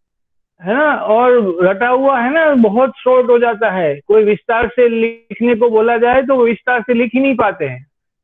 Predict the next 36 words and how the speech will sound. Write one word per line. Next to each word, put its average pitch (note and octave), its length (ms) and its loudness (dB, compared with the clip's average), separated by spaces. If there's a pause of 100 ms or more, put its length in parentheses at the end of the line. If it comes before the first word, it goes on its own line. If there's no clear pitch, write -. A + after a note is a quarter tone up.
(120)
फिर B3+ 100 -6
उसी B3+ 280 0
चीज B3 220 -2
को C#4+ 100 2
वो C4+ 140 4
repeat B3 320 -4
कर B3+ 120 0
करके B3 280 -4
लिख B3 120 0
देते G#3+ 460 -2
हैं, F3 220 -12 (720)
है B3+ 60 -14
ना? D#4 60 -4
तो D#4 140 -2
उससे A#3+ 560 0
कोई C4 160 0
अच्छे A#3+ 280 -2
marks A#3+ 360 -4
नहीं B3 120 -2
मिलते G3 300 -2
हैं C#3 420 -6
और G3+ 120 0
ना G3+ 140 0
ही B3 260 2
उससे A#3+ 540 0 (200)
concept G#3+ 420 -2
clear G#3 220 2
होते D#3 260 -2
हैं। A#2 200 -12 (800)
तो G3+ 120 -12
concepts G3+ 540 -2
clear A#3 360 2
करना A3+ 280 0
बहुत G#3+ 220 2
जरूरी G3 360 2
है। A#3+ 260 0